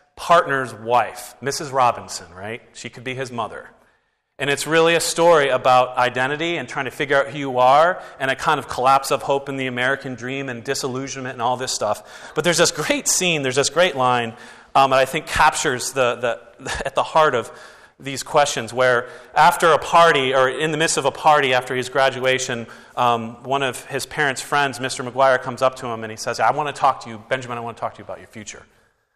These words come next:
I want to talk to you about your future." So he goes outside. He says, "I have, I have one word.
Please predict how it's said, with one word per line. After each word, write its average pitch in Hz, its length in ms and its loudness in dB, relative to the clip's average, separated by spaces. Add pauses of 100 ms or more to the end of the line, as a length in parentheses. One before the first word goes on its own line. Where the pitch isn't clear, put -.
(120)
I 107 60 -10
want 110 140 -4
to - 20 -12
talk 113 160 2
to - 80 -12
you 101 60 -10
about 101 160 -2
your 95 100 -18
future." - 380 -16
So - 80 -14
he 104 60 -14
goes 123 300 0
outside. 101 440 -2 (360)
He - 60 -20
says, 104 140 -8
"I 104 100 0
have, 98 220 -8 (100)
I 110 60 -10
have 98 120 -10
one 120 220 -8
word. 104 280 -12